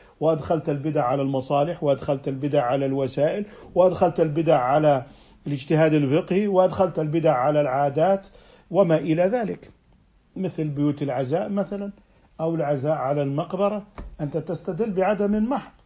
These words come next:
كيف يعني أتى لك هذا؟ إذن مع الأسف الشديد هذه القراءة التي أعيدت على النص الشرعي،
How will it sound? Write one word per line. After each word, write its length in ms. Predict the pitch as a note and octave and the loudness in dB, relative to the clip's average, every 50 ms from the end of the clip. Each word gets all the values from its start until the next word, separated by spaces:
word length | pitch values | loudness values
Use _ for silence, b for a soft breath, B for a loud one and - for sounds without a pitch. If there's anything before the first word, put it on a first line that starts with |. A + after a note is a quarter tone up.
| _ _ _ _ _ _ _ _ _ C4 A3 E3 - - | _ _ _ _ _ _ _ _ _ -20 -20 -20 -10 -4
كيف 260 | - B3 C#4+ G#3+ B3 G#3+ G3+ F#3+ F#3 F#3 b b b b b b b - | -2 -2 -2 0 2 2 2 2 2 -2 b b b b b b b -8
يعني 580 | F3+ E3 E3 E3 C3+ C#3 D3 D3+ D#3 D3+ D3 D3 b b b b b - | -6 -4 -2 0 0 0 0 0 0 -2 -2 -6 b b b b b -6
أتى 340 | A#3 E3+ D#3+ - F3+ E3+ E3 | -4 -2 0 2 4 4 4
لك 240 | E3 F#3+ F#3 - F3 E3 E3 D#3+ D#3 D#3 C3+ | 4 2 0 0 0 2 2 2 0 0 2
هذا؟ 380 | D3+ G#3+ A3+ G3 D#3 C#3 - - - - _ _ _ _ _ _ _ _ _ _ _ _ _ _ _ _ _ - | 2 2 2 2 0 -4 -8 -10 -18 -20 _ _ _ _ _ _ _ _ _ _ _ _ _ _ _ _ _ -4
إذن 280 | E3+ D3 D3+ D3+ C#3+ C3 b b b b b b b | -2 0 0 0 0 -2 b b b b b b b
مع 200 | D3+ F3 G3 B3 | 0 2 2 2
الأسف 460 | C4 A#3 - G#3+ - G3+ F#3+ D#3+ D3+ | 2 2 0 0 2 2 0 -2 -2
الشديد 760 | F3+ D3+ - - D#3+ D3 C#3 D3+ D#3 D#3 D#3 D#3 D3 C3 - - - - - D3 | -6 -8 -4 -2 -2 -2 0 -2 -2 -2 -2 -2 -4 -6 -10 -20 -20 -18 -12 -6
هذه 640 | A2+ D#3 A3 C4 C4+ A#3 A#3+ A3+ A#3 A#3 A3+ A3+ A3+ b b b b b b - E3 | -2 0 2 2 2 2 0 0 0 0 -2 -4 -8 b b b b b b -4 -4
القراءة 640 | E3 D#3+ D3+ - F3 F3 F#3+ A3 A3 G3+ G#3 F#3+ G3 | -4 -4 -2 0 2 4 6 6 8 8 8 6 6
التي 420 | F#3 F#3+ F#3+ F#3+ G3 F#3+ F#3+ - - | 4 2 0 2 0 0 0 0 0
أعيدت 920 | F3 F3 D#3 A3 C#4+ D4+ D4+ C#4 A3 G3+ E3 D#3+ - - - - - - - | 0 0 0 2 4 4 4 6 6 4 4 2 0 -14 -18 -20 -18 -10 -4
على 400 | C#3 C#3 E3 E3 D#3 C#3+ C3+ B2+ b b b b b b D#3 | 0 2 4 4 4 4 2 0 b b b b b b -2
النص 340 | D3 E3 A3 A3 G#3+ - A#3+ | -2 0 0 -2 -2 -4 -6
الشرعي، 520 | G3+ - - B3 A#3 A3+ A3 A#3+ C4 | -6 -2 0 0 2 2 2 0 -2